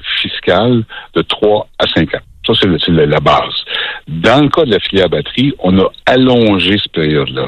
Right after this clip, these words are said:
Dans le cas de Nordvolt, le milliard qu'on donne, ben, c'est pas une, je m'excuse, le milliard, c'est pas juste Nordvolt. Ça, Nordvolt, je pense que c'est cinq cents millions de subventions. Là, j'ai pas le chiffre précis en tête. La subvention de Nordvolt va prendre un peu plus de temps que ça.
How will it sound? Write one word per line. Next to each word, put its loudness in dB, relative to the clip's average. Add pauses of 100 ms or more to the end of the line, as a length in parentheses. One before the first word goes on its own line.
Dans 4
le 4
cas 0
de 2
Nordvolt, 2
le -2
milliard 2 (380)
qu'on 0
donne, 0
ben, -6
c'est -10
pas 2
une, -4 (580)
je -4
m'excuse, -4
le -2
milliard, 4
c'est -6
pas -6
juste -6
Nordvolt. 0
Ça, -2
Nordvolt, 0
je -10
pense -4
que -8
c'est -10
cinq -8
cents -2
millions -2
de -4
subventions. 0
Là, 2
j'ai -6
pas -16
le -4
chiffre -4
précis -6
en -2
tête. 0 (720)
La 4
subvention 2
de 4
Nordvolt 0
va 0
prendre -2
un 2
peu 0
plus -2
de -2
temps 0
que -4
ça. 0